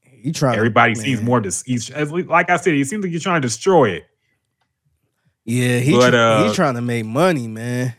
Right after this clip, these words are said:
Speaker 1: <laughs> Like, he trying to get some out of it. Like, I don't know how much
Speaker 2: Yeah.
Speaker 1: Twitter was making, but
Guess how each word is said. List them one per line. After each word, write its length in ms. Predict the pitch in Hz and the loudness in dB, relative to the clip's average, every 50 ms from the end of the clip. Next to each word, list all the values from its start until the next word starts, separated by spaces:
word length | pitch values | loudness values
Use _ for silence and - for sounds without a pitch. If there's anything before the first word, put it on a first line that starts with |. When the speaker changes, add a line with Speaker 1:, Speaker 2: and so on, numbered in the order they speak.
| _ - | _ -12
Speaker 1:
<laughs> 180 | 127 - 151 - _ _ _ _ - | -8 -8 -8 -8 _ _ _ _ -4
Like, 200 | 131 131 123 120 | -2 0 0 0
he 120 | 131 165 202 | 0 0 0
trying 220 | 185 180 143 139 | 0 0 0 0
to 80 | 127 120 | -2 -2
get 200 | 123 131 123 117 | -2 -2 -4 -4
some 340 | - - 151 165 165 156 | -2 0 0 0 2 2
out 240 | 151 160 170 160 139 | 2 2 2 0 0
of 200 | 127 117 107 104 | -4 -6 -8 -12
it. 120 | 101 - _ _ _ _ _ _ _ _ _ _ - | -18 -20 _ _ _ _ _ _ _ _ _ _ -2
Like, 220 | 123 123 120 123 | -2 -2 0 2
I 80 | 120 151 | 2 2
don't 140 | 180 185 | 2 4
know 100 | 185 175 | 4 4
how 100 | 170 165 | 4 4
much 240 | 165 170 165 165 151 | 2 2 2 0 0
Speaker 2:
Yeah. 60 | - - | -2 -2
Speaker 1:
Twitter 240 | - 170 180 170 160 | 0 0 2 2 2
was 200 | 151 151 139 135 | 0 0 0 0
making, 480 | 143 151 170 180 170 - 185 190 196 - _ _ _ _ _ _ _ _ _ _ _ _ _ _ | 0 0 0 0 0 -2 -4 -4 -4 -8 _ _ _ _ _ _ _ _ _ _ _ _ _ _
but 440 | 123 117 131 127 123 120 110 - | -6 -2 0 2 2 0 -2 -4